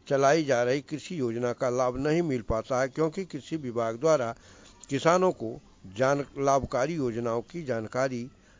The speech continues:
नहीं दी जाती है, जिसके कारण कृषि योजना का लाभ किसान नहीं उठा पाता है।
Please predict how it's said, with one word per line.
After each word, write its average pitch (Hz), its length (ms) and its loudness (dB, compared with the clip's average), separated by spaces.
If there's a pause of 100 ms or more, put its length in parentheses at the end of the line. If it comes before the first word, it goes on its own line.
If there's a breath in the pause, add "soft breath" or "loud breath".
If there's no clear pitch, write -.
नहीं 147 400 2
दी 127 180 -6
जाती 110 360 -4
है, 156 140 4
जिसके 113 380 -8
कारण 127 440 2 (480 soft breath)
कृषि 170 320 -2
योजना 120 340 0
का 117 160 -4
लाभ 127 340 0
किसान 120 320 -6
नहीं 165 260 -2
उठा 139 280 -4
पाता 101 400 -8
है। 95 220 -10